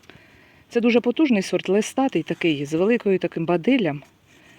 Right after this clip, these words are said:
Через те, стоячи отут у нас на півтіні, бо я ж на сонце не поставлю,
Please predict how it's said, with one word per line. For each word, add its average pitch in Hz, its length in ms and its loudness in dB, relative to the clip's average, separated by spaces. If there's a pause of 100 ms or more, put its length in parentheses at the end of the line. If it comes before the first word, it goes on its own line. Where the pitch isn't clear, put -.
(200)
Через 190 280 -2
те, 233 160 -2
стоячи 202 440 2
отут 180 260 -4
у 180 40 -4
нас 175 200 0
на 170 120 2
півтіні, 190 440 0
бо 185 120 0
я 165 100 2
ж 156 120 -2
на 170 60 -4
сонце 156 340 -6
не 151 60 -6
поставлю, 170 500 -4